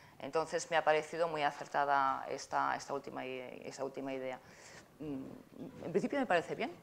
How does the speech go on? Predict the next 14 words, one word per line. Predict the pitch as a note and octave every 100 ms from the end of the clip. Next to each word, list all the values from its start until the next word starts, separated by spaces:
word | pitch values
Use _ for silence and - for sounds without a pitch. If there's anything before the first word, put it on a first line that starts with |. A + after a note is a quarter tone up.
| -
Eh, | D3+ D3
habría | C#3 A#2 D#3 -
que |
estudiarlo | - - A#3 A#3 C#4 F4+
y | C4+
habría | E3 D#3 F#3 F3
que | F3
ver | F3 E3+
y | F3+
escuchar | D#3 F3+ F#3+ E3+
a |
los | E3
vecinos, | F3+ F#3+ C4 D#4
pero | F3+ D#3+ C#3